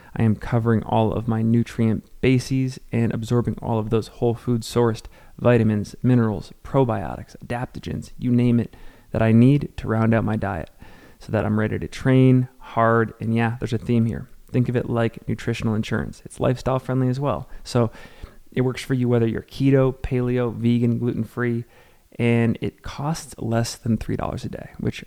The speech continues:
I know some of you out there, sometimes myself as well, is, uh, less than you spend on that daily cup of coffee. So if you wanna arm your immune system with convenient daily nutrition,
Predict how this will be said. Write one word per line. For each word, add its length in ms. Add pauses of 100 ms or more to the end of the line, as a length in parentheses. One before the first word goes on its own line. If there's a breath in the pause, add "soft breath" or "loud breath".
I 80
know 320
some 240
of 100
you 160
out 160
there, 300 (220 soft breath)
sometimes 420
myself 380
as 120
well, 340 (440 loud breath)
is, 180 (300)
uh, 200
less 260
than 160
you 100
spend 460
on 360
that 240
daily 240
cup 220
of 60
coffee. 380 (880 loud breath)
So 260 (260)
if 140
you 80
wanna 280
arm 220
your 240
immune 280
system 340
with 160
convenient 560
daily 220
nutrition, 520